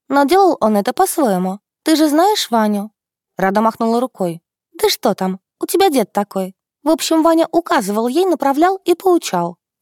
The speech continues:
Альба и так относилась к нему с неприязнью, благодаря стараниям матери. А уж его стремление сделать из нее идеал превратило негатив в настоящую ненависть. Денег он ей, кстати, не давал.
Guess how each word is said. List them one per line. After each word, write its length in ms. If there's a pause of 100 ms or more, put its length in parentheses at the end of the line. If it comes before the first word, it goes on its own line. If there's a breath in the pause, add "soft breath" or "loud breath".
(200)
Альба 260
и 40
так 220
относилась 440
к 120
нему 180
с 100
неприязнью, 720 (140)
благодаря 480
стараниям 500
матери. 500 (280)
А 100
уж 160
его 240
стремление 460
сделать 420
из 80
нее 280
идеал 340
превратило 600
негатив 440
в 60
настоящую 600
ненависть. 640 (400)
Денег 340
он 120
ей, 100
кстати, 340
не 100
давал. 460